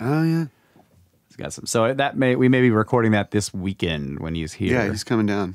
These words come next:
Speaker 2: Yeah, so, uh, look forward to that. It will be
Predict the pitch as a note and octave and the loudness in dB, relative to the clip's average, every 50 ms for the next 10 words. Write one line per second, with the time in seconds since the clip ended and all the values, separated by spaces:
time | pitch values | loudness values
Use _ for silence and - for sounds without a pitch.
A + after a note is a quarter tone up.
0 | - - G2+ G2+ F#2 D#2+ B1+ E2+ - _ _ - - - F2+ E2 D#2+ D#2 D2+ - | -8 -4 -2 0 0 0 -2 -6 -10 _ _ -8 -4 -2 -2 0 0 -2 -2 -2
1 | - - - - - _ - - F2 E2 D#2+ D#2+ D#2 D2+ - G#2 A#2+ A2 - - | -4 -4 -4 -6 -8 _ -6 -4 -2 0 0 0 0 0 0 2 0 2 2 2
2 | C3 B2 A#2 G#2+ F#2+ A#2 A#2 A2+ A#2 - - - - A2 - - G2 F2+ G2+ F#2+ | 2 2 2 2 2 0 0 0 0 -2 -2 0 0 2 2 2 0 2 2 2
3 | F#2+ F#2+ F2+ F2+ F2+ F2+ F2+ | 2 2 2 2 0 0 -2